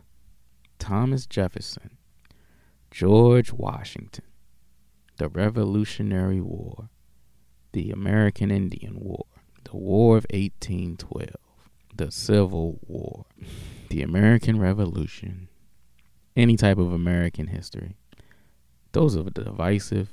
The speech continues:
teaching practices. You need to report this email every day, <laughs> daily, because they're brainwashing your children.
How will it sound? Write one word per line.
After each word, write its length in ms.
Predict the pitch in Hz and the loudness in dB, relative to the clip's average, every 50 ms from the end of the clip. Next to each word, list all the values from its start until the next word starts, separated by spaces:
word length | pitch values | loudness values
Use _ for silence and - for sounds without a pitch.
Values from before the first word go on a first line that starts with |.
| - - - | -12 -14 -10
teaching 420 | - 90 82 - - 98 98 95 | -8 -8 -8 -8 -10 -12 -12 -12
practices. 800 | 98 - - - - - - - 95 - - - - - _ _ _ _ _ _ - | -12 -14 -14 -16 -18 -18 -20 -20 -20 -20 -20 -20 -20 -20 _ _ _ _ _ _ -6
You 180 | - 92 98 | -4 -2 -2
need 240 | 95 90 87 87 - | -2 -2 -2 -4 -6
to 180 | - - 85 80 | -6 -6 -6 -6
report 640 | - 92 95 90 - - - - 110 107 110 113 - - - - | -6 -8 -10 -12 -12 -8 -4 -2 0 0 0 0 -2 -6 -8 -6
this 260 | - 101 98 95 - - - | -4 -4 -4 -4 -6 -8 -8
email 560 | 87 85 80 82 87 85 - - - - 113 - _ _ _ _ _ _ _ _ _ _ _ _ _ _ _ _ _ _ - | -6 -6 -6 -6 -8 -10 -10 -12 -12 -14 -18 -20 _ _ _ _ _ _ _ _ _ _ _ _ _ _ _ _ _ _ 2
every 460 | 110 110 110 113 120 107 113 113 107 | 4 4 4 2 0 0 0 0 0
day, 340 | - - - - - - - - _ _ _ _ - - - - - - - | -2 -6 -8 -10 -12 -14 -18 -20 _ _ _ _ -20 -20 -20 -20 -18 -12 -10
<laughs> 60 | - - - - _ _ - - - _ - - - - - _ - - - - - - - - - _ _ _ _ _ _ _ _ _ _ _ _ _ _ _ _ _ _ _ _ _ | -10 -10 -10 -12 _ _ -10 -10 -10 _ -18 -16 -14 -14 -14 _ -20 -20 -20 -20 -20 -20 -20 -20 -20 _ _ _ _ _ _ _ _ _ _ _ _ _ _ _ _ _ _ _ _ _
daily, 580 | - 123 131 123 95 73 - 85 - 82 117 131 - - - - _ _ _ - - - - - - - - _ _ _ _ _ _ _ _ _ _ _ _ _ _ _ _ _ _ _ _ _ _ - | 6 8 8 8 6 2 -2 -4 -6 -6 -6 -8 -10 -16 -20 -20 _ _ _ -20 -20 -20 -20 -20 -20 -20 -20 _ _ _ _ _ _ _ _ _ _ _ _ _ _ _ _ _ _ _ _ _ _ -4
because 300 | - 120 - - 127 117 | -2 0 2 2 2 4
they're 160 | 113 131 127 117 | 4 4 4 4
brainwashing 580 | 127 - 180 170 113 104 107 107 107 117 113 | 4 4 4 6 6 4 4 2 2 0 0
your 120 | 110 113 113 | -2 -2 -2
children. 420 | 123 139 123 95 - - - | -2 -2 -2 -2 -4 -6 -12